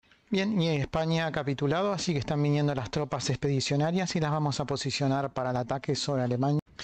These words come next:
Bien, y pasó algo inesperado. El líder este que tenemos tiene un cl-, reclamo sobre Lituania, pero los lituanos no están del todo contentos con la idea.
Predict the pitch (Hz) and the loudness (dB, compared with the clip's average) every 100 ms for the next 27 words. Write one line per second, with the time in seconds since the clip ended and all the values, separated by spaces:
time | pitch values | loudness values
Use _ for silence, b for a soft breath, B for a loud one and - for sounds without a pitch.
0 | B B - 254 196 175 - 220 220 190 | B B -4 0 0 0 -2 0 0 2
1 | 165 139 156 165 190 220 - 190 160 156 | 2 0 0 0 0 0 0 0 2 2
2 | 147 147 - 190 165 185 160 160 - 165 | 2 2 0 0 2 2 2 0 -2 -2
3 | 147 143 165 185 - - 185 180 151 139 | 0 2 2 0 -2 -2 2 4 4 2
4 | - 151 - 139 - 156 165 147 - 143 | 0 -6 -4 -2 0 0 2 0 0 0
5 | 139 139 190 214 214 170 160 156 135 156 | 2 0 0 2 2 2 0 0 0 -2
6 | 160 165 139 143 151 147 131 - 147 147 | 0 2 2 2 2 2 2 0 0 0
7 | 143 131 135 147 156 127 139 143 147 180 | 2 0 2 0 -2 0 2 2 2 2
8 | 190 | 0